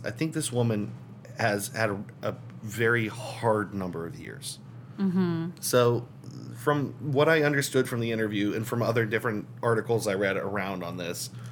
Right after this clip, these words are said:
Speaker 1: she's, again, she's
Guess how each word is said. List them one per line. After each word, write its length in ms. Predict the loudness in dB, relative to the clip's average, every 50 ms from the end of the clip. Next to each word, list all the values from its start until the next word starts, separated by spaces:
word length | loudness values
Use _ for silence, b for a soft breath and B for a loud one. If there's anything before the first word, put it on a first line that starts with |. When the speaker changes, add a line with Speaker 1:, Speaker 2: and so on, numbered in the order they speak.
| B B B B B B B B -10
Speaker 1:
she's, 520 | -6 -4 0 0 2 2 2 0 0 -2 -4 B B B B B B B B B B B -8 -4
again, 280 | 0 2 2 2 2 0
she's 260 | -2 -2 -2 -4